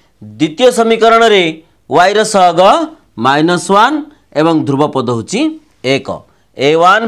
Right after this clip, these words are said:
ବି ୱାନ୍, ସି ୱାନ୍, ଏ ଟୁ, ବି ଟୁ, ସି ଟୁ ଜାଣିଲେ। ତାପରେ ଆମେ ଦେଖିବା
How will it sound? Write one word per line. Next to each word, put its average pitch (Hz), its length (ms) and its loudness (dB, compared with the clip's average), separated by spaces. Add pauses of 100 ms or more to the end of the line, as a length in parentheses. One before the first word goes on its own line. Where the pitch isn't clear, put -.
ବି 143 140 0
ୱାନ୍, 156 300 0
ସି 117 260 -12
ୱାନ୍, 180 280 0 (520)
ଏ 147 100 2 (140)
ଟୁ, 240 180 -2
ବି 165 220 -2
ଟୁ, 165 220 -6
ସି 151 260 -6
ଟୁ 165 180 -6
ଜାଣିଲେ। 107 360 -8 (460)
ତାପରେ 233 300 0
ଆମେ 165 160 0
ଦେଖିବା 180 380 0